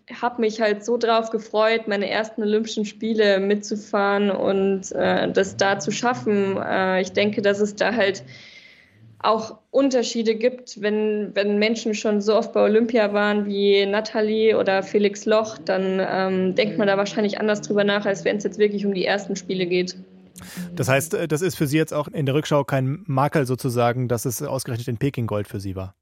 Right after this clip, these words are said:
Speaker 1: Ähm, es war eine schöne Zeit. Äh, egal, wo es gewesen wäre, wär's, denke ich, schön gewesen. Man hat eh nicht so viel mitbekommen von China, von Peking, weil wir alle nur im Dorf waren. Ähm,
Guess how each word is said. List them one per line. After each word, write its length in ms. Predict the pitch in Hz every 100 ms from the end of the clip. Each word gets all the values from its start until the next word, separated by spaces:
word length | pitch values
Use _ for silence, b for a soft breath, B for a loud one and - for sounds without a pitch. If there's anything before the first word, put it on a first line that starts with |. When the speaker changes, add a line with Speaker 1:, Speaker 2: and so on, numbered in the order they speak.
| _ - b b b _ -
Speaker 1:
Ähm, 540 | 226 226 226 226 226 233
es 140 | -
war 100 | 220
eine 140 | 233
schöne 320 | 247 254 247 233
Zeit. 520 | - 254 247 233 233
Äh, 380 | - 214 208 214
egal, 380 | 220 226 240
wo 80 | 220
es 120 | 220
gewesen 380 | 220 202 208 214
wäre, 160 | 214 202
wär's, 220 | 214 214
denke 200 | 214 208
ich, 100 | 208
schön 200 | 220 226
gewesen. 480 | 214 208 208 208 202
Man 160 | 202
hat 180 | 214 214 160 160 - - - - _
eh 240 | - 240 247
nicht 260 | 233 226
so 240 | - 233 247
viel 220 | - 202
mitbekommen 680 | 208 202 202 202 208 202 196
von 380 | 208 202 202 202
China, 540 | - 226 214 196 190
von 280 | - 196 208
Peking, 640 | 226 226 220 208 202 190
weil 160 | 190 190
wir 240 | 202 202
alle 180 | - 208
nur 200 | 214 208
im 140 | 202 202
Dorf 360 | 202 208 208
waren. 380 | 190 190 190 165 B 190 B B B -
Ähm, 640 | 202 208 208 208 208 202